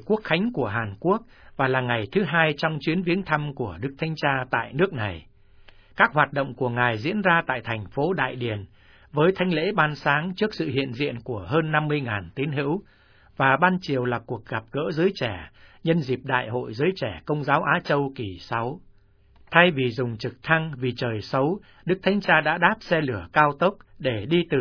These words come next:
thủ đô Hán Thành đến thành phố Đại Điền, cách đó một trăm ba mươi bảy cây số về mạn Nam. Hai toa xe đã được dành cho Ngài và đoàn tùy tùng. Nhiều hành khách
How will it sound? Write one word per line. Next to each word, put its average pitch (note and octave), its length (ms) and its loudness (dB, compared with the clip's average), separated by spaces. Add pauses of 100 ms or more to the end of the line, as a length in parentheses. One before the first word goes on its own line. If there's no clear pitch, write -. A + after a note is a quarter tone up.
(100)
thủ G#2+ 260 -6
đô D#3+ 140 4
Hán D#3 260 -2
Thành A2 260 -2 (260)
đến F3 260 2
thành A2 240 -4
phố C#3+ 260 0
Đại B2 220 -2
Điền, G#2+ 380 -6
cách D#3+ 160 -2
đó C#3+ 140 0
một A#2 260 -4
trăm C#3+ 260 -2
ba C#3+ 120 2
mươi C#3 160 -2
bảy A2+ 300 -8
cây C#3 160 0
số C#3 380 -2 (240)
về A2+ 220 -6
mạn G#2+ 240 -6
Nam. B2 340 -2 (640)
Hai D#3 280 4
toa D3 160 6
xe C#3 240 2
đã D3+ 160 0
được B2+ 220 -2
dành B2+ 260 -2
cho F3+ 160 2
Ngài C3 260 0
và A#2+ 140 -2
đoàn A#2 340 -2
tùy B2 200 0
tùng. A2 260 -6 (500)
Nhiều C#3+ 180 2
hành C3 200 2
khách A#3 200 4